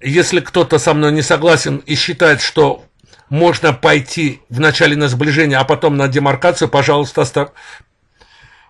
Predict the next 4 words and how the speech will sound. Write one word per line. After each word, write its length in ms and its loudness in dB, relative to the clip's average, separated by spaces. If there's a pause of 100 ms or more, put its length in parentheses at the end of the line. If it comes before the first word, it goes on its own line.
попробуйте, 680 0 (720)
скажем 500 0
так, 340 0 (1500)
описать 680 0